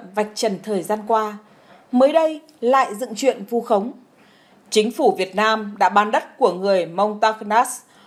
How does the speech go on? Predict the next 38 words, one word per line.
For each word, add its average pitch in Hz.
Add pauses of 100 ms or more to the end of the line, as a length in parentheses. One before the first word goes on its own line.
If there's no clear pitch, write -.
(100)
Họ 262
buộc 262
người 247
dân 277
Montagnas 214 (300)
phải 220
từ 208
bỏ 190
đất 247
đai 240
của 220
họ, - (340)
diện 220
tích -
khoảng 202
bốn 180
mươi 220
mẫu 214
thuộc 214
thôn 233
Buôn 226
Lang, 220 (100)
Eapok, 208
Cư 233
Mga, 220 (140)
Đắk 247
Lắk. 277 (1400)
Trò 247
hề 226
này 202
của 175 (100)
Y 202
Quynh 202 (280)
đã 170
bị 285
nhiều 220
người 208
dân 254